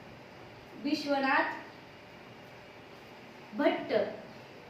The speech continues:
मग हे बाळाजी विश्वनाथ भट्ट यांना चांगलंच माहित होतं की शाहू महाराज हे या शिवाराजेपेक्षा अत्यंत उत्तम, अ, नेते सिद्ध होतील.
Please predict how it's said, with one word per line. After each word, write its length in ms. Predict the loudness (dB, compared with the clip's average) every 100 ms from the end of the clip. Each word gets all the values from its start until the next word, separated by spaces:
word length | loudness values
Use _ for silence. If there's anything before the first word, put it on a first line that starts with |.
| -16 -16 -4 8
मग 120 | 12
हे 180 | 12 12
बाळाजी 460 | 12 12 12 12
विश्वनाथ 520 | 12 12 12 10 10
भट्ट 140 | 10 10
यांना 340 | 12 12 12
चांगलंच 440 | 12 12 12 10 8
माहित 220 | 6 6
होतं 220 | 8 8
की 420 | 8 4 2 0 -4 6
शाहू 340 | 10 12 12
महाराज 360 | 12 12 12 12 10 0 8
हे 120 | 12
या 100 | 12 12
शिवाराजेपेक्षा 920 | 12 12 12 12 12 10 6 12 12
अत्यंत 760 | 12 12 8 8 10 12 12
उत्तम, 440 | 10 10 10 12 12 12 6 0 6
अ, 180 | 12 12 12
नेते 340 | 12 10 10
सिद्ध 220 | 10 12
होतील. 480 | 12 10 6 4 2